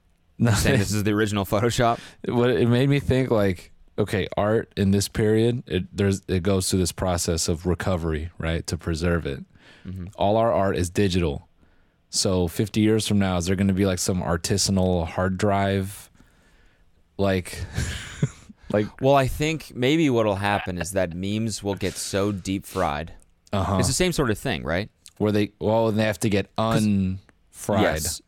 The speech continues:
Speaker 2: One day there will be an algorithm to, like, undeep fry a meme that's been sent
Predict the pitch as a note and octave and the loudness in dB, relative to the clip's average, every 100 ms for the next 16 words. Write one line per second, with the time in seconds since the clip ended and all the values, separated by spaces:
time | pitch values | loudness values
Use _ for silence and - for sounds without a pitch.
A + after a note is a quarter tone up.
0 | - A2+ C3+ B2+ B2 A#2 A2+ A2 G#2 G2+ | -4 0 2 4 4 4 2 2 2 0
1 | F#2+ G2+ A2 G2 G2 F#2 F2+ F#2 F2+ - | -2 0 0 2 0 -2 -2 -2 -2 -4
2 | G2+ G2+ F#2 G2+ - G2+ F#2+ E2+ F2 E2 | -4 -4 -2 -4 -4 0 0 0 -4 -6
3 | D2 D2+ - F2+ - F#2+ F2 - G2 F2+ | -8 -10 -4 -4 -4 -6 -4 -4 -4 -4
4 | - | -10